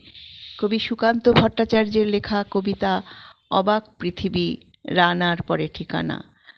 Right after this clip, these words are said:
পালকি চলে, এই কবিতাগুলিতে কথার সঙ্গে সুরের চমৎকার মেলবন্ধন ঘটিয়েছিলেন, যা আজ ইতিহাস। আজও এই গানগুলি আমাদের মনকে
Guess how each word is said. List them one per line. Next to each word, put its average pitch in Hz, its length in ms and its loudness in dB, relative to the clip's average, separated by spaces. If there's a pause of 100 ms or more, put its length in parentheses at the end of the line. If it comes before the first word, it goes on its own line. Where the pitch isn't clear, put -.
(200)
পালকি 185 340 -2
চলে, 156 380 2 (540)
এই 240 200 2
কবিতাগুলিতে 226 880 2 (540)
কথার 202 360 2
সঙ্গে 165 460 -4
সুরের 165 400 -2 (380)
চমৎকার 214 640 -6
মেলবন্ধন 156 640 -2
ঘটিয়েছিলেন, - 720 -6 (480)
যা 156 300 0 (340)
আজ 151 280 -4 (120)
ইতিহাস। - 680 -6 (720)
আজও 214 340 0
এই 269 200 -2
গানগুলি 185 580 0 (380)
আমাদের 185 360 -2
মনকে 170 500 -2